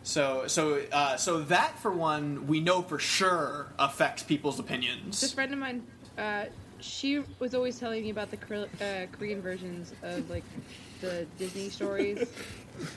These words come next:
Speaker 1: Oh, yeah.
Speaker 2: Like, I remember she told me the Korean version of Cinderella, she ends up with, like, really bloody feet and stuff 'cause of the glass slipper.
Speaker 1: Huh.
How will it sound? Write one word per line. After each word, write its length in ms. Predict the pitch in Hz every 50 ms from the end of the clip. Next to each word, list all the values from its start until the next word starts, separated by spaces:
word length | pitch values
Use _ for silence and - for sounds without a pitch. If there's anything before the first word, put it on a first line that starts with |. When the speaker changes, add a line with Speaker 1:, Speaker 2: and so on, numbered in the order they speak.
| - - - - -
Speaker 1:
Oh, 140 | 170 170
yeah. 220 | 170 180 180 165 143
Speaker 2:
Like, 180 | 123 - -
I 20 | 208
remember 260 | 214 214 220 226 226
she 120 | 214 - 214
told 200 | - 226 214 208
me 60 | 202
the 100 | 190 190
Korean 440 | - - 202 196 196 196 190 202 180 -
version 480 | 185 190 190 185 180 185 185 180 175 175 - - - -
of 80 | 180 -
Cinderella, 600 | - 196 190 180 185 180 180 185 185 185 180 180
she 240 | 175 - 196 185
ends 200 | 170 175 175 175
up 160 | 175 175 170 -
with, 120 | 175 175
like, 140 | 175 165 151 160
really 180 | 170 175 175 175
bloody 400 | 170 165 160 156 156 151 151 151
feet 320 | - - - 151 151 156 - -
and 100 | 180 -
stuff 300 | - - 190 196 196 196 - - - - - - - - - -
'cause 100 | - 190
of 60 | 180 175
the 60 | 175
glass 320 | 170 165 147 - - - -
slipper. 280 | 202 190 - - 220 - - - - - - - - - - - - - - - - - - - - -
Speaker 1:
Huh. 260 | - - 208 165